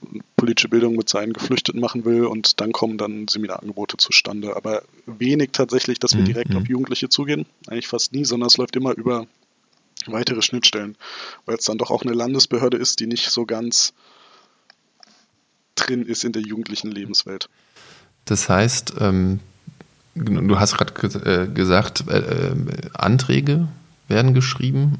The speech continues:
Speaker 2: Ähm, das heißt, die Finanzi-, äh, genau, äh, klär mich mal auf, wie läuft die Finanzierung dann dieser Workshops?
Speaker 1: Ähm, ich, das ist nicht immer festgelegt. Meistens, ähm, es gibt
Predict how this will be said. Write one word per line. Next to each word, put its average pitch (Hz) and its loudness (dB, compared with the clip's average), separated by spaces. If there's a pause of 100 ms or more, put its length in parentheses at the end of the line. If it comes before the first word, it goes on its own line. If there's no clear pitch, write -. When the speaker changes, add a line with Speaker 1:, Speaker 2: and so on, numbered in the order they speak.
(100)
Speaker 2:
Ähm, 95 4
das - -4
heißt, - 0
die 98 2
Finanzi-, 120 2
äh, - -4
genau, 101 6
äh, 107 4
klär 113 4
mich 135 6
mal - 6
auf, - 2
wie 123 6
läuft 120 6
die 113 0
Finanzierung 104 2
dann 85 2
dieser 87 2
Workshops? - 0 (1500)
Speaker 1:
Ähm, 123 2 (880)
ich, 120 -6 (400)
das 123 0
ist - 2
nicht 143 0
immer 156 6
festgelegt. 180 2
Meistens, 139 0
ähm, 123 0
es 117 0
gibt - -4